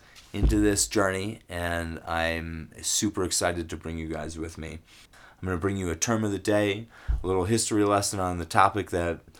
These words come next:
that we're going to be discussing that day, and then I'm going to give you a recipe or a technique that pertains to, uh, what we're talking about. Man, all right, let's get into it. The, the term of the, the day today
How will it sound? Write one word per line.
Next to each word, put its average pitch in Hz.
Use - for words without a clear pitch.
that 82
we're 87
going 95
to 87
be 90
discussing 101
that 92
day, 87
and 90
then 98
I'm 95
going 92
to 87
give 87
you 90
a 87
recipe 98
or 85
a 82
technique 90
that 85
pertains 92
to, 92
uh, 78
what 82
we're 80
talking 80
about. 73
Man, 101
all 104
right, 113
let's 92
get 101
into 117
it. 82
The, 85
the 101
term 139
of 117
the, 90
the 95
day 104
today 98